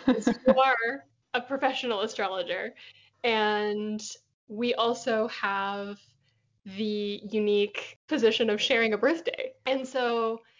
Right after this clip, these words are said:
Speaker 1: I said, "Yeah, Cooper, I would be potentially interested in being on Witch Hassle, but I have this idea where to <laughs> do astrologers with the same birthday interview each other and talk about that and what that means and the whole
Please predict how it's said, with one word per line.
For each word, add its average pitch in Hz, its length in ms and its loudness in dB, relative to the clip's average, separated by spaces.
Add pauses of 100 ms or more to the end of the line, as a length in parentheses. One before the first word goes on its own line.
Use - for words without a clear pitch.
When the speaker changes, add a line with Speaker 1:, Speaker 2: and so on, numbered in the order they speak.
(480)
Speaker 1:
I 214 100 -6
said, 208 300 -2
"Yeah, 277 220 -2
Cooper, 285 340 -2
I 220 60 0
would 220 100 0
be 220 340 -6
potentially 233 380 -10
interested 302 320 -8
in 277 100 -2
being 233 220 0
on 214 100 -4
Witch 247 200 0
Hassle, 233 320 -2
but 214 100 -6
I 196 60 -4
have 202 180 -6
this 208 160 -8
idea 196 300 -2
where 190 180 -6
to 196 600 -4 (180)
<laughs> - 640 2
do 330 160 8
astrologers 247 600 6
with 220 120 -2
the 233 80 2
same 208 260 0
birthday 196 640 0 (280)
interview 214 560 6
each - 160 -6
other 320 380 0 (140)
and 220 140 -4
talk 208 200 -2
about 190 320 -4
that 185 280 2
and 202 80 -4
what 196 160 -6
that 185 160 -4
means 135 340 -8 (140)
and 208 160 4
the 196 60 2
whole 190 500 -2